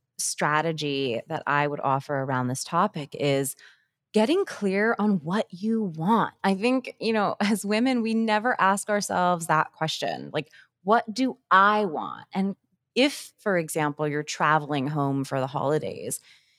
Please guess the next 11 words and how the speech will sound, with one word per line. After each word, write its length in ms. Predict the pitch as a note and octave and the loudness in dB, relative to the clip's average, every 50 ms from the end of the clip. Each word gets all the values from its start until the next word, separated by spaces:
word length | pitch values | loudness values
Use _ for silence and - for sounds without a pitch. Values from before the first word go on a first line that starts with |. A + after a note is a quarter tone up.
| _ _ - | _ _ -2
get 180 | - D#4+ D#4 - | 0 0 0 -2
clear 260 | - - G4+ G4+ G4+ | -4 -2 0 2 2
on 240 | F#4+ E4 A#3+ E3+ D#3 | 2 2 0 0 0
what 180 | E3 G3 - - | -2 -2 -2 -2
you 160 | A#3 C#4 C#4 | -2 -2 0
want 260 | C4 B3+ B3+ B3 - | 0 0 0 -2 -2
that 200 | A#3+ A#3 - - | -4 -6 -6 -6
trip 360 | - - - A#3 A3+ A3+ _ - | -6 -6 -2 -2 -2 -2 _ -6
to 260 | - B3 A#3 F#3 D3 - | -2 -2 -2 -2 0 0
look 220 | - - - _ _ - | 0 0 0 _ _ -2
like 420 | D#3 C#3 B2+ B2 A#2+ - - - | 0 0 0 0 -2 -6 -14 -20